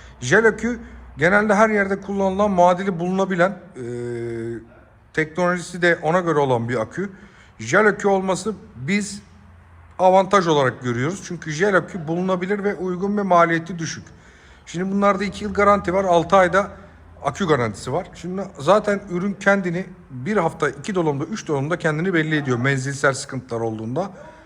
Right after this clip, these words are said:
Onun dışında seksen ila, şey, e, altmış ila seksen kilometre menzil gösteriyor. Şimdi bu çok değişken bir şey. Şimdi tek kişi kullandığınız düz zeminlerde bu, bu menzili yakalamamız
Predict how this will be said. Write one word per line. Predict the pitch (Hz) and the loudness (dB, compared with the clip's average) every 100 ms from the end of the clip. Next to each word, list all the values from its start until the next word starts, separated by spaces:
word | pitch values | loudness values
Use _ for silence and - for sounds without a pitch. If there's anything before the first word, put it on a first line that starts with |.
| - - - - - - | -20 -20 -18 -18 -10 0
Onun | 196 226 | 2 2
dışında | 214 208 220 | -2 0 -2
seksen | - 175 - 214 220 - - - - | 2 0 4 2 2 -4 -20 -20 -12
ila, | 170 175 202 - - - - | 0 4 4 2 -8 -18 -14
şey, | - 147 135 | -8 -4 0
e, | 139 | 2
altmış | 147 156 233 220 | 2 0 -2 -4
ila | 185 214 | 2 2
seksen | 220 170 - 208 | 4 0 2 -2
kilometre | 202 180 160 165 220 | 0 0 2 0 0
menzil | 190 185 175 185 | 2 2 0 0
gösteriyor. | 147 113 - 95 85 - - - - - - | 0 -2 -6 -10 -10 -16 -20 -20 -20 -20 -14
Şimdi | 156 196 | -6 -4
bu | 202 | 0
çok | 233 226 196 | 0 0 2
değişken | 196 180 - 202 160 | 0 0 4 2 2
bir | |
şey. | 131 98 82 - - - - - - | -4 -8 -10 -18 -20 -20 -20 -20 -16
Şimdi | 165 | -4
tek | 226 233 226 | -2 -2 -2
kişi | 196 | -8
kullandığınız | 202 214 202 202 202 208 196 196 | -6 -2 0 0 2 2 0 -2
düz | 226 196 175 | -6 -4 0
zeminlerde | 190 190 185 175 170 196 180 | 0 2 4 4 4 -2 0
bu, | 208 - | -2 -4
bu | 160 202 | -8 -4
menzili | 202 196 180 190 | 2 2 2 0
yakalamamız | 208 190 190 185 202 202 - | 0 4 2 2 0 -4 -10